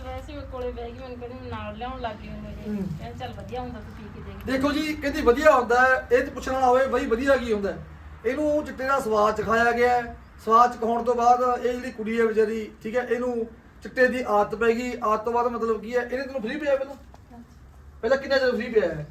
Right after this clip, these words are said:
Speaker 2: ਹੁਣ ਜੇ ਤੁਹਾਨੂੰ ਮਹੀਨਾ ਕੁ ਹੋ ਗਿਆ, ਤੁਹਾਨੂੰ ਕਿੰਨਾ ਚਿਰ, ਕਿੰਨਾ ਚਿਰ ਫ੍ਰੀ, ਫ੍ਰੀ ਪਿਆ? ਦਸ ਦਿਨ, ਪੰਦਰਾਂ ਦਿਨ, ਬਾਰਾਂ ਦਿਨ?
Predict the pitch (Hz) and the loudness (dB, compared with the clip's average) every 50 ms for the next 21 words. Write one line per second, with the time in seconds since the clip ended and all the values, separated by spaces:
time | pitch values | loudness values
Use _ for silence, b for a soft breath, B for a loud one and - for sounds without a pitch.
0 | - - - - - - - - - - - - - - - 214 214 233 226 220 | -14 -20 -20 -20 -20 -20 -20 -20 -20 -20 -20 -20 -20 -12 -8 -6 -6 -4 -4 -2
1 | 240 240 240 240 - 214 214 220 262 262 240 226 226 196 202 190 180 185 170 165 | -2 -4 -4 -6 -8 -10 -10 -8 -8 -2 0 0 0 2 0 0 0 0 0 -2
2 | 160 160 - - - - - - - - 233 262 254 277 269 262 269 254 254 220 | -4 -8 -14 -20 -20 -20 -20 -10 -8 -6 -6 -6 -6 -6 0 0 2 2 0 -4
3 | 202 - 254 254 247 214 226 240 208 226 233 220 196 175 185 247 254 254 233 226 | -8 -6 -2 -2 -2 -2 -2 -6 -6 -6 -6 -6 -6 -6 -6 -6 -6 -2 2 2
4 | 214 190 208 214 214 202 180 214 208 196 190 208 202 - 226 214 202 220 220 202 | 4 6 6 6 6 6 2 -2 -2 0 -2 -2 -4 -4 -4 -2 2 2 2 2
5 | 208 214 202 196 190 180 175 165 151 | 0 0 0 0 -2 -2 -2 -4 -6